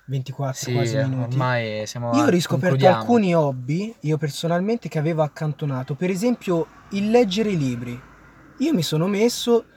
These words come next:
Speaker 1: durante la quarantena e tuttora, perché appunto l'hobby mi è ritornato in circolo, a rileggere i libri.
Speaker 2: Questo
Speaker 1: Edgar Allan Poe, cioè, ma mi sto vera-, veramente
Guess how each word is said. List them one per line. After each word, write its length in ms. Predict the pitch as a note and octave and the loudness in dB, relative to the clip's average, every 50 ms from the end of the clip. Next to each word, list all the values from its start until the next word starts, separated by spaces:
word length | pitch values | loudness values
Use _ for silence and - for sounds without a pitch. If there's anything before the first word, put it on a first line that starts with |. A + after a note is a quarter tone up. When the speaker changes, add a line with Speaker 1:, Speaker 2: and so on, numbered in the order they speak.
| _ _ _ | _ _ _
Speaker 1:
durante 380 | - C3+ D#3+ F3+ G3 G#3 - G3 | -2 0 4 4 4 4 4 2
la 120 | F3+ E3 | 2 4
quarantena 600 | - E3+ E3 E3 E3 D3+ - - F#3+ F3 D#3 C#3 | 6 6 4 6 4 0 0 0 0 0 0 0
e 120 | - D3+ D3 | -2 -4 -6
tuttora, 480 | - G3+ G#3 - - - F3+ G3 D#3+ | -6 -8 -10 -8 -4 -2 0 0 0
perché 460 | C#3 C#3 C#3 B2+ - - D3 C#3 C3+ C3+ | 0 -2 -6 -8 -8 -6 -4 -2 -2 -2
appunto 640 | C3+ C3 _ - E3 E3 D#3 C#3 - C#3+ C3 C3 | -4 -4 _ -6 -4 -4 -4 -6 -6 -8 -6 -4
l'hobby 320 | C3 C#3+ D#3 D#3+ C3+ C3 B2+ | -2 0 0 -2 -2 -2 -4
mi 100 | B2+ B2+ | -4 -4
è 40 | C3 | -4
ritornato 500 | C3 C#3 C3 C#3 C3+ B2+ C#3 C#3 C3+ - | -6 -6 -6 -6 -6 -4 -4 -4 -4 -4
in 80 | D3+ C3+ | -6 -6
circolo, 600 | - - C#3+ C3+ B2 - - D3+ E3+ G#3 A#3+ _ _ _ _ _ _ _ _ _ _ _ _ - | -6 -6 -8 -8 -8 -6 -6 -6 -6 -6 -8 _ _ _ _ _ _ _ _ _ _ _ _ -6
a 80 | - | -4
rileggere 480 | G#3+ A#3 A#3+ G#3 G#3+ A#3 - G3+ F3+ D3+ | -2 -2 0 0 -2 -2 -2 -2 -2 -2
i 60 | C#3 | 0
libri. 440 | C#3+ D3 C#3 B2 C3 C3 B2+ C3 D3+ _ _ _ _ - - _ - - | 0 0 -2 -2 -4 -8 -10 -10 -14 _ _ _ _ -20 -20 _ -6 -4
Speaker 2:
Questo 220 | F#3 F3 - F#3+ | -2 2 6 6
Speaker 1:
Edgar 260 | - D#3+ E3 G3+ G3+ G3 | 8 8 10 8 10 10
Allan 320 | G3 F#3+ F#3 F#3 F#3+ F3+ | 8 6 6 4 4 2
Poe, 280 | D3 - A3 A#3 F#3 E3 | 2 4 4 4 4 4
cioè, 160 | D3 - G3 E3 | 2 -2 -6 -8
ma 120 | F3 - _ _ - | -10 -14 _ _ -4
mi 200 | F#3+ G3+ G#3 G3+ | -2 0 0 0
sto 220 | - - C4 C4+ | 0 0 0 2
vera-, 180 | G#3+ A3+ G3+ G3 F3 | 2 2 0 0 0
veramente 840 | D#3+ G3+ G3+ G#3+ G#3+ A3+ B3 C4+ B3 - - G3+ F#3 F3 E3 D#3 | 0 2 2 2 4 2 0 0 -2 -2 -2 0 0 2 0 -2